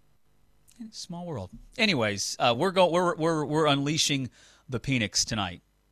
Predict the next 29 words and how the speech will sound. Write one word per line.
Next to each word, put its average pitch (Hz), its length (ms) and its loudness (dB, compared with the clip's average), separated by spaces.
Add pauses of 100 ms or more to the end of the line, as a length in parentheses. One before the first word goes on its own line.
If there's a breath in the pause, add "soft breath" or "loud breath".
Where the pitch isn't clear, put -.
(560)
And 143 120 0
when 160 100 4
I 156 60 10
say 202 200 4
unle-, 165 280 2
I, 151 240 0
I 147 280 6
have 180 160 6
to 156 80 -2
say 160 200 4
it 147 100 2
like 135 160 4
I'm 120 140 -2
saying 120 220 0
penis 120 320 -2
for - 100 -8
some 120 180 -2
reason. 117 220 2
I 110 60 -4
don't 110 80 -4
know 107 80 -2
why. 110 160 2
I 113 40 2
guess 110 160 -6
it's 113 60 -10
'cause 107 120 -10
I'm 104 80 -8
a - 20 -8
child. 120 460 0